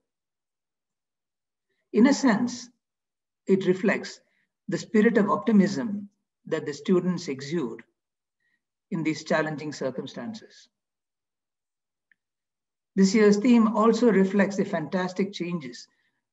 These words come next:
that have been emerging in the world economy due to digitalization and automation, as Professor Rishikesh Krishnan pointed out in his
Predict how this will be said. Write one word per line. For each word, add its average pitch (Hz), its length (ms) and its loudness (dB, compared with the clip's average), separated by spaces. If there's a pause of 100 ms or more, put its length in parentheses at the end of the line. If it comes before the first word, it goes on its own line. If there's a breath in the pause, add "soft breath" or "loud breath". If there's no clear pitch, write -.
that 165 140 -2
have 165 240 -4
been 165 220 -4
emerging 190 460 2
in 165 60 -2
the 147 100 -4
world 156 260 -6
economy 147 640 -6 (420)
due 160 160 -4
to 160 140 -6
digitalization 139 1040 -8 (160)
and 139 160 -6
automation, 127 680 -8 (680)
as 143 220 -6
Professor 143 340 -10
Rishikesh 143 460 -8 (100)
Krishnan 143 420 -10
pointed 143 320 -6
out 135 240 -8
in 131 100 -10
his - 280 -12